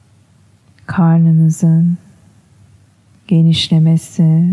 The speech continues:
ve daralması. Nefes aslında bedende üç boyutlu bir hareket yaratıyor.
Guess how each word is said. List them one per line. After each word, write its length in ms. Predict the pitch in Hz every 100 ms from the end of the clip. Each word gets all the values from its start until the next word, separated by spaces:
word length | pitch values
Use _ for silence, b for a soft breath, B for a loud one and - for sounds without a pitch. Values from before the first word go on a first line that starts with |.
| 185
ve 180 | 165 160
daralması. 1000 | 156 151 151 156 156 156 - 170 170 175 - _ _ _ _ _ _ _ _ _ _ _ _ _ _ _ _
Nefes 600 | 220 214 - 254 262 - -
aslında 760 | 208 202 - - 196 190 185
bedende 640 | 175 175 175 180 175 180 175 -
üç 400 | 269 302 - - - -
boyutlu 880 | 202 196 196 - - 196 175 175 233 - _ -
bir 500 | 185 170 160 185 - b b b b _
hareket 720 | - 185 180 175 185 180 -
yaratıyor. 600 | 165 151 151 - - 165